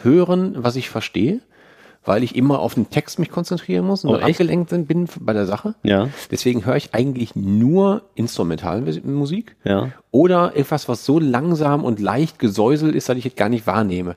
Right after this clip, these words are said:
Speaker 2: Ah, okay.
Speaker 1: Und dann hat sich rausgestellt, ich kann sehr gut bei japanischer Musik arbeiten, weil das,
Speaker 2: Oh.
Speaker 1: das, der Rhythmus ist super, die Musik ist super und ich verstehe nicht, worum es geht. Deswegen
Speaker 2: Ach.
Speaker 1: konzentriere ich mich nicht drauf.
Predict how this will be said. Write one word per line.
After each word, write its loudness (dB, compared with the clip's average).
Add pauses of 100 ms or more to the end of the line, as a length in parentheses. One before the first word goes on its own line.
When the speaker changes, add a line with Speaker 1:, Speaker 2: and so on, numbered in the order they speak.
(160)
Speaker 2:
Ah, 2
okay. 2
Speaker 1:
Und 0
dann 2
hat 2
sich -6
rausgestellt, -2
ich -16
kann -2
sehr -2
gut -6
bei -6
japanischer -6
Musik -10
arbeiten, -12
weil -2
das, 0
Speaker 2:
Oh. 4
Speaker 1:
das, -4
der 2
Rhythmus 4
ist -4
super, 0
die 4
Musik 2
ist -4
super -4
und -2
ich -8
verstehe -2
nicht, 2
worum 0
es -4
geht. 0
Deswegen -6
Speaker 2:
Ach. 0
Speaker 1:
konzentriere -4
ich -10
mich -8
nicht -12
drauf. -14